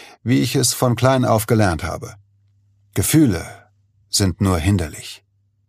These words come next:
Es gibt keine Situation, in der sie mich irgendwie weiterbringen können. Nichts zu fühlen ist besser,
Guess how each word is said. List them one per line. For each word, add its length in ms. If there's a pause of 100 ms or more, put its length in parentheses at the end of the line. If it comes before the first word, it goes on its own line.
(440)
Es 140
gibt 240
keine 320
Situation, 680
in 160
der 200
sie 100
mich 260
irgendwie 440
weiterbringen 560
können. 340 (480)
Nichts 420
zu 140
fühlen 400
ist 220
besser, 400